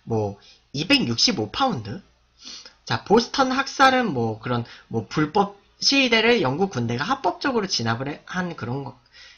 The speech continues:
그거였기 때문에. 그래서 심지어 존 애덤스 대통령이 당시 변호사의 시절에 영국 군인들을 변호했었을 정도였어요.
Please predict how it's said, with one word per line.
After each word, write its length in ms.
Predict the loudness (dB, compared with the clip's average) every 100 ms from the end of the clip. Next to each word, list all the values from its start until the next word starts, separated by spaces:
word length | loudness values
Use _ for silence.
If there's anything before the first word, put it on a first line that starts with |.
| _
그거였기 880 | -8 -6 -4 -6 -4 0 2 0 -6
때문에. 420 | -6 -6 -8 -12 _ _ _ _ _ _ _ _ _ _
그래서 540 | 0 2 2 0 -2 -14 _ _ _ _
심지어 580 | 2 4 4 4 4 4
존 280 | 2 2 2 -2
애덤스 420 | 0 0 -2 -6
대통령이 480 | -6 -6 -6 -4 -4
당시 300 | -4 -4 -4
변호사의 460 | -4 -4 -2 -2
시절에 540 | -4 -4 -6 -4 -6 -8 _ _ _ _ -20 _ _ -18 -18 -18 -20 _ 0
영국 540 | 2 4 4 4 2
군인들을 540 | -4 -2 0 -2 -2 -4
변호했었을 720 | -6 -6 -6 -8 -10 -12 -14
정도였어요. 540 | -18 -20 -20 -20 -20